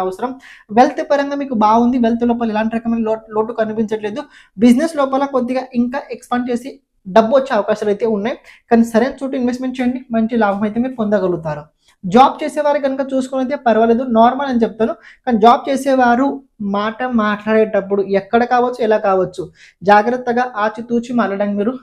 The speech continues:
ప్రయత్నించండి. బిజినెస్ మ్యాన్స్ ఎవరైతే ఉన్నారో వాళ్ళకు కూడా బాగుంది, అంత కంగారు పడాల్సిన అవసరం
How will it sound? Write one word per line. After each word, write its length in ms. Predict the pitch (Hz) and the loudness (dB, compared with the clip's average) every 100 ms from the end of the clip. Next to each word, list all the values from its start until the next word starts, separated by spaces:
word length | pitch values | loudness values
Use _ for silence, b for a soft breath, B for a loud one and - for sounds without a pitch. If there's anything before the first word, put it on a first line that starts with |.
| _ - | _ 0
ప్రయత్నించండి. 760 | 202 202 196 180 160 165 143 b b b 202 247 | 0 0 -4 -6 -6 -8 -8 b b b 4 6
బిజినెస్ 320 | 262 330 320 | 6 4 0
మ్యాన్స్ 200 | 302 302 262 | 0 2 2
ఎవరైతే 340 | 269 285 277 254 | 4 4 2 0
ఉన్నారో 240 | 226 247 247 | 2 2 2
వాళ్ళకు 200 | 254 254 | 0 0
కూడా 100 | 254 214 | 0 2
బాగుంది, 420 | 226 240 185 156 196 | 2 2 -2 -6 -10
అంత 120 | 226 240 240 | -6 -4 -2
కంగారు 260 | 220 233 226 | 0 2 0
పడాల్సిన 300 | 226 233 208 | -2 -2 -4
అవసరం 260 | 208 226 | -2 -4